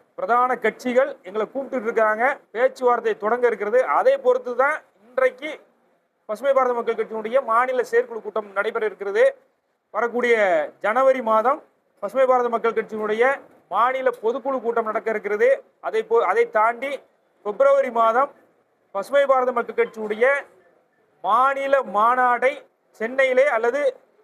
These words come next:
ஒரு முக்கியமான நகரத்திலே நடத்துவதற்கு என்பது மாநில செயற்குழு கூட்டத்திலே தீர்மானம் நிறைவேற்றப்பட்டிருக்கிறது. அந்த மாநில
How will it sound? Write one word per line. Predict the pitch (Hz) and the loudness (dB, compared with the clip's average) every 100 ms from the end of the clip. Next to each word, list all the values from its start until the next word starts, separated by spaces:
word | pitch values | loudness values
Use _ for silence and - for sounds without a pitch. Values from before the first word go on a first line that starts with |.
| _ | _
ஒரு | 208 | -8
முக்கியமான | 208 226 277 277 269 254 | -6 -6 0 2 2 0
நகரத்திலே | 240 247 247 247 | 0 0 0 -2
நடத்துவதற்கு | 240 226 240 247 240 226 | 0 -2 2 4 4 0
என்பது | 226 226 233 277 262 - - | -2 0 2 2 2 -2 -6
மாநில | 220 247 | -4 -2
செயற்குழு | 220 240 247 240 | 0 0 0 -6
கூட்டத்திலே | 233 226 247 | -6 0 0
தீர்மானம் | 240 240 240 233 | 0 -2 -2 0
நிறைவேற்றப்பட்டிருக்கிறது. | 226 233 220 214 202 196 226 269 - _ _ _ _ | -2 -2 -4 -10 -12 -2 0 0 -2 _ _ _ _
அந்த | - 175 180 | -20 -6 -4
மாநில | 185 214 254 277 277 277 294 302 | 0 2 2 0 0 2 0 -2